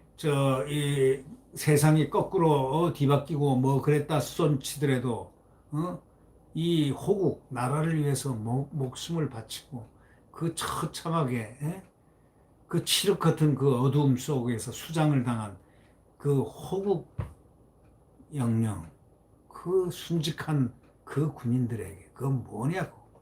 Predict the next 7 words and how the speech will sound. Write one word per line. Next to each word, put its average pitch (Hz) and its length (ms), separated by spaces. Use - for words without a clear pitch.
친문 185 440
네티즌들, 139 720
당신네들은 196 640
군대 190 260
안 143 160
갔다 135 260
왔어요? 156 540